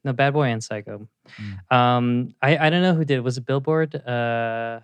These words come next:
Speaker 1: or Rolling Stone? I forget. Uh, but somebody, uh, forgive me for not knowing your name. Uh, I'll, I'll link it down in the description for the podcast below. But they ordered, oh, no, no. Was it, uh,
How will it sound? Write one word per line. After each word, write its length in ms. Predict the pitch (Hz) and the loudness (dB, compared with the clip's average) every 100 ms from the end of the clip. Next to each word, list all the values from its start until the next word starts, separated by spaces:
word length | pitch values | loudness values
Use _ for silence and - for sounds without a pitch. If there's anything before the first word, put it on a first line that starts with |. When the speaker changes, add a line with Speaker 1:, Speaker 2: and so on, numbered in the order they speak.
| _ | _
Speaker 1:
or 460 | 123 117 113 113 | -6 -4 -2 -4
Rolling 280 | 113 117 123 | -4 -4 -4
Stone? 380 | - 120 117 120 | -4 -2 -2 -2
I 80 | 120 | -4
forget. 600 | - 113 110 104 - - - | -6 -8 -8 -8 -14 -20 -14
Uh, 180 | 113 110 | -10 -8
but 160 | 107 - | -4 0
somebody, 760 | - 175 175 139 127 120 120 117 _ - | 4 6 6 4 2 0 -2 -10 _ -2
uh, 340 | 120 120 117 113 - - | 0 2 0 -6 -16 -6
forgive 260 | 139 139 | 0 2
me 80 | 131 | 2
for 140 | 120 | 0
not 240 | 123 123 120 _ - - - - | 0 0 0 _ -20 -20 -16 0
knowing 240 | 135 127 | 2 4
your 80 | 120 | 2
name. 300 | 117 113 113 | 2 0 -2
Uh, 260 | 110 110 110 123 _ | -2 0 0 -2 _
I'll, 220 | 123 120 127 | 0 2 4
I'll 140 | 131 | 4
link 180 | 143 139 | 4 2
it 120 | 135 - 127 | 0 -2 -8
down 220 | 123 117 113 | -2 0 0
in 60 | |
the 60 | 113 | -4
description 560 | - - 107 - 107 | -8 -10 -10 -10 -12
for 140 | 101 110 | -12 -12
the 100 | 107 | -8
podcast 480 | 110 101 - 104 - | -6 -6 -6 -10 -8
below. 240 | 110 104 | -8 -8
But 400 | 104 113 107 - - _ _ _ - | -6 -4 -6 -10 -20 _ _ _ 0
they 560 | 127 127 127 127 123 - | 4 6 6 4 0 -2
ordered, 580 | 131 139 135 123 113 117 - _ _ _ _ _ | 2 4 6 4 2 -4 -14 _ _ _ _ _
oh, 120 | 151 175 | 4 6
no, 120 | 190 | 6
no. 140 | 185 | 6
Was 200 | 160 175 | 4 0
it, 180 | 202 180 | 0 0
uh, 380 | 185 180 180 | -2 -4 -6